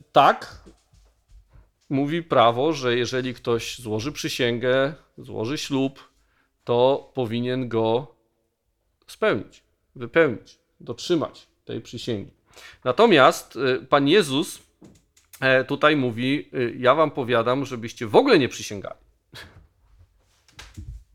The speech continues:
Żebyście w ogóle nie potwierdzali swoich słów, e,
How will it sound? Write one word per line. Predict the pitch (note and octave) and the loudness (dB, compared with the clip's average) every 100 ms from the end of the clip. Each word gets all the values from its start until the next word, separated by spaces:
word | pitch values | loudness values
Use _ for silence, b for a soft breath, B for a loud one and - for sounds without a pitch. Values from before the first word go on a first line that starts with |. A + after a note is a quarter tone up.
| _ _ | _ _
Żebyście | A#2+ B2+ C3+ - B2+ | -8 -6 -6 -4 0
w | |
ogóle | F#3 F3+ C#3 | 0 2 0
nie | C3 C3 D#3+ - - - | 2 0 0 -2 -10 -10
potwierdzali | C#3 D3 B2+ A2+ G3 G3+ | -6 -4 -2 2 2 2
swoich | - - C#3 C#3 | -6 -4 -4 -4
słów, | - A#2 A2+ D3 - _ _ _ _ _ _ _ | -6 -8 -6 -8 -14 _ _ _ _ _ _ _
e, | C3+ B2+ C3 B2+ | -2 2 2 0